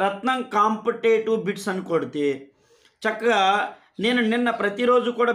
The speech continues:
బిట్స్ పెడతాను అని చెప్పాను, నిన్న పెట్టాను. So రాత్రి పెట్టినటువంటి ఆ బిట్స్కి ఎక్స్‌ప్లనేషన్ క్లాస్ కూడా ఇస్తాను ఇప్పుడు, సిస్టమేటిక్‌గా అందరికి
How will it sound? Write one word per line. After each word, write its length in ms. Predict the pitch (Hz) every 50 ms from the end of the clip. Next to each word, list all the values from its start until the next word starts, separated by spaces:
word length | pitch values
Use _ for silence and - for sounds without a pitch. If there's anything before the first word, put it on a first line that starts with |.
| 185
బిట్స్ 200 | 214 208 - - - -
పెడతాను 460 | 202 196 196 196 208 202 202 190 196 226 240
అని 120 | 214 185 196
చెప్పాను, 300 | 185 196 196 196 165 165
నిన్న 120 | 185 196 196 196 196
పెట్టాను. 400 | 185 175 - 220 208 202 208 233 277 - - _ _ _ _ _ _ - -
So 60 | 233 220 208 196
రాత్రి 280 | 185 208 208 - 240 220 233
పెట్టినటువంటి 500 | 220 - 208 220 214 214 214 208 190 190 175
ఆ 20 | 165 151
బిట్స్కి 320 | 175 170 170 - - 247 - - - 190
ఎక్స్‌ప్లనేషన్ 580 | 185 185 - - 226 240 240 233 233 226 226 - -
క్లాస్ 220 | 208 196 202 196 - 220
కూడా 120 | 220 196 -
ఇస్తాను 260 | - - 196 170 160 -
ఇప్పుడు, 220 | - 139 123 123 - _ _ _ _ _ _ _ _ _ _ _ _ _ _ _ _ _ _ _ _ _ _ _ _ _ _ _ _ _ _ _ _ _ _ _ _ _ _ _ _ _ _ _ _ - -
సిస్టమేటిక్‌గా 840 | 214 208 214 - 254 247 254 254 247 247 247 208 185 190 247 247 233 208 196
అందరికి 360 | 196 220 226 262 262 -